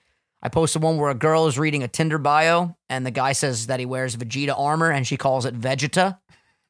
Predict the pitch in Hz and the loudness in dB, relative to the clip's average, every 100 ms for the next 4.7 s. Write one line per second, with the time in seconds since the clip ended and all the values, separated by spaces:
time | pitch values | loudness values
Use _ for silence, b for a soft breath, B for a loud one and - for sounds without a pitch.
0 | _ 127 120 147 123 160 147 131 143 147 | _ -6 -2 -2 -2 -2 -2 0 0 2
1 | 143 135 123 135 139 139 127 120 143 143 | 2 2 0 0 0 -2 -4 0 0 0
2 | 131 117 101 - - 143 147 156 147 151 | -4 -10 -12 -8 -6 -6 -4 -2 0 0
3 | 143 151 156 151 160 156 139 131 127 151 | 2 2 2 2 0 0 0 -2 -2 0
4 | 143 123 131 131 123 143 139 | 0 -2 -2 -2 -2 -4 -4